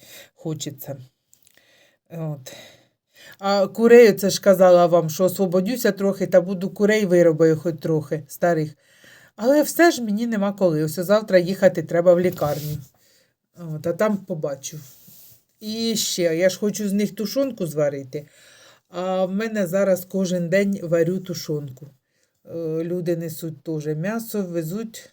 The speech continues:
Ну, в общем, хоч зароблю якусь копійчину. Так що отак, друзі. От. Ти, ви задаєте мені питання, там одна гля-, е, глядачка задає питання, чи жила я з свекрухою. <laughs>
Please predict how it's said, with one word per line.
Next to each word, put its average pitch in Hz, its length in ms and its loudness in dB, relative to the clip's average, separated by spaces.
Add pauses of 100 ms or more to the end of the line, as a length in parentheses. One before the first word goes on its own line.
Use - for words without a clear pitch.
(120)
Ну, 185 200 -8
в - 20 -4
общем, 165 220 -8
хоч 175 160 -2
зароблю 170 400 4
якусь 180 300 -6
копійчину. 147 800 -8 (1120)
Так 156 180 -18
що 175 120 -6
отак, 151 280 -4
друзі. 139 360 -10 (840)
От. 147 500 -8 (520)
Ти, - 140 -14
ви 190 140 0
задаєте 196 720 2
мені 190 280 0
питання, 240 540 0
там 220 240 -2
одна 208 440 -2
гля-, 190 260 0
е, 185 480 4 (360)
глядачка 190 580 2
задає 185 380 2
питання, 214 520 0 (540)
чи 202 260 -4
жила 185 440 4
я 214 240 2
з 208 120 -6
свекрухою. 170 800 -4
<laughs> 127 60 -12